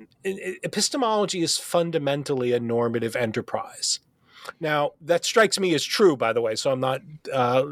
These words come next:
you know, leading you down a garden path. Um, but it does strike me that, um, it's a kind of commonplace today that, that, um, that epistemology is normative. Um, but, um, it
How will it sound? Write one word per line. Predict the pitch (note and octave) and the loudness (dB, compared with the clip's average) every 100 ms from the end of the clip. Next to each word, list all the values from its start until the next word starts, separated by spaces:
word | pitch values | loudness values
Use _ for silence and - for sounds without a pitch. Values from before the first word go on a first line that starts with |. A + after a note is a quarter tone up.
| D3 | -4
you | C#3 | -2
know, | B2 | 0
leading | B2 C3 B2+ | 2 2 2
you | B2 | 2
down | B2+ A#2+ | 2 2
a | |
garden | B2 A#2 | 0 0
path. | A#2 B2+ A2 - - - - | 0 0 0 -8 -12 -8 0
Um, | D3+ D3 C#3+ - - - - | 0 0 -6 -14 -14 -6 0
but | F#3+ | 0
it | |
does | F3+ F#4 | 2 0
strike | - G4 F4+ - | 0 -2 -2 -2
me | G#3 | 2
that, | F3 F3 - | 2 0 -2
um, | F3 E3 E3+ E3+ - F3 - E3+ - - - | 0 2 0 -4 -14 -18 -14 -14 -14 -20 -8
it's | G3+ F#3 | -4 0
a | F3+ | 0
kind | - C4+ | 2 2
of | C#4 | 2
commonplace | - F#3+ A3+ A#3+ A#3+ B3 - | 2 0 0 0 2 2 0
today | A#3+ A#3+ A#3 | -2 0 0
that, | A#3 G#3 F3+ F3+ F3 | 0 0 -2 -8 -2
that, | F#3+ F#3 F3 - - - | 2 2 -2 -6 -4 0
um, | F3 F3 F3+ F3 _ _ - | 2 2 -2 -6 _ _ -10
that | D#3+ E3+ E3+ | 2 4 4
epistemology | F#3 C#3+ D#3+ F3+ E3+ F3 F3+ F3+ | 0 -2 -2 0 0 2 2 0
is | E3+ | -2
normative. | D3+ E3+ F3+ F#3 F3+ - - - - - - | 0 0 0 0 0 -4 -16 -14 -14 -14 -2
Um, | E3 D#3 D#3 E3 D3+ - - _ _ _ | 0 2 2 -2 -6 -12 -20 _ _ _
but, | - G3+ - - - - - | 2 2 0 -2 -2 -4 0
um, | F#3+ F#3 F#3 F3 _ _ _ _ _ _ - | 2 2 -2 -12 _ _ _ _ _ _ 2
it | F#3 | 2